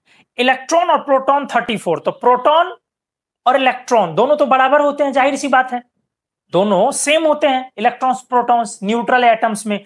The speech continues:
तो थर्टी फ़ोर में सेवनटीन प्रोटॉन, सेवनटीन इलेक्ट्रॉन, तो क्लोरीन सेवनटीन होगा, तो ये सेकंड नंबर पर आपका ऑप्शन जाना चाहिए।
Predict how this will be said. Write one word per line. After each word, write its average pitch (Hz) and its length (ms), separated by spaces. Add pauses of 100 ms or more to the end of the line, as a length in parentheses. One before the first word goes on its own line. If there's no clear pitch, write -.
(260)
तो 226 80 (100)
थर्टी 208 280
फ़ोर 277 220
में 277 120
सेवनटीन 262 520
प्रोटॉन, 277 400
सेवनटीन 269 440
इलेक्ट्रॉन, 254 500
तो 220 100
क्लोरीन 269 480
सेवनटीन 269 520
होगा, 226 300 (380)
तो 226 280 (160)
ये 214 80
सेकंड 226 420
नंबर 180 260
पर 170 160
आपका 160 300 (300)
ऑप्शन 180 360
जाना 151 260
चाहिए। 110 340